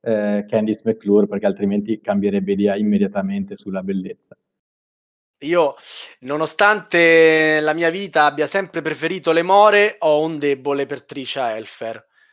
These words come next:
Speaker 2: Cioè, è un personaggio di un sexy clamoroso.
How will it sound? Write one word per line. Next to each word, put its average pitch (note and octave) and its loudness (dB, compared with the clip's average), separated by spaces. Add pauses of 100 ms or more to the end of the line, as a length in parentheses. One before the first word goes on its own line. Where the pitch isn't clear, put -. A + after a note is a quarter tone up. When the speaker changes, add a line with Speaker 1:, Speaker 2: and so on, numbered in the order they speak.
(140)
Speaker 2:
Cioè, C#3 2
è C#3 4
un C3 -2
personaggio B2+ -4
di B2 -10
un C3 -10
sexy - -6
clamoroso. A#2 -8